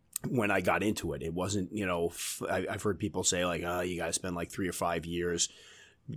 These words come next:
keeping New Worlds before you consider getting into, you know, a, a more defensive,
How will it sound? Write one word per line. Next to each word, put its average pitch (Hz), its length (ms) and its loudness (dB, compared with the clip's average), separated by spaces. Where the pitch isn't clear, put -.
keeping 107 320 4
New 123 140 6
Worlds 104 400 8
before 98 320 0
you 95 80 2
consider 101 420 2
getting 98 300 2
into, 98 440 2
you 95 140 2
know, 90 500 4
a, 85 60 -2
a 85 80 0
more 98 240 2
defensive, 90 580 -2